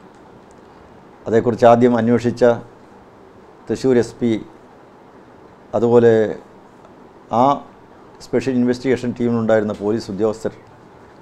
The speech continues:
എല്ലാവരും ചേർന്ന് നടത്തിയ അന്വേഷണത്തിൻ്റെ ഫലമായി ഏതാണ്ട് ഒൻപത് പേരെ അറസ്റ്റ് ചെയ്യുകയും ആ കവർച്ച കേസിൻ്റെ തുമ്പ് ഉണ്ടാക്കാൻ സാധിക്കുകയും ചെയ്തത് എല്ലാവർക്കും അറിയാം.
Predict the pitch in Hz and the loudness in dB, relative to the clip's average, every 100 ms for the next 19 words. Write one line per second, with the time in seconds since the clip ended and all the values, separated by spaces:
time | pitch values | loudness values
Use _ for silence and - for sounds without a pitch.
0 | - - 110 113 139 147 143 131 131 131 | -20 -12 -4 4 6 6 4 0 0 0
1 | 120 120 120 113 - 101 107 113 - 117 | -2 -2 0 -2 -2 -8 -6 -6 -6 -10
2 | 110 104 101 98 98 95 82 - - - | -8 -8 -4 -4 -4 -6 -8 -16 -20 -20
3 | - - - - - - - - - - | -20 -20 -20 -20 -20 -20 -20 -20 -20 -20
4 | - 101 107 110 113 113 131 123 123 123 | -10 -2 -2 0 0 0 0 4 4 4
5 | 117 120 - 123 113 110 110 131 - - | 2 0 -4 -4 -2 -4 -6 -10 -20 -20
6 | - - - - - - - 110 131 - | -20 -20 -20 -20 -20 -20 -10 -2 0 2
7 | 127 127 139 - 131 123 120 117 - 117 | 0 2 -4 -4 -4 -2 -4 -6 -4 -6
8 | 127 127 - - - 107 107 98 104 104 | -2 -6 -6 -16 -10 -4 -2 -2 -6 -6
9 | 101 98 98 113 98 98 95 98 95 98 | -2 -2 -2 -8 -8 -8 -6 -4 -2 -4
10 | 85 87 52 | -4 -10 -12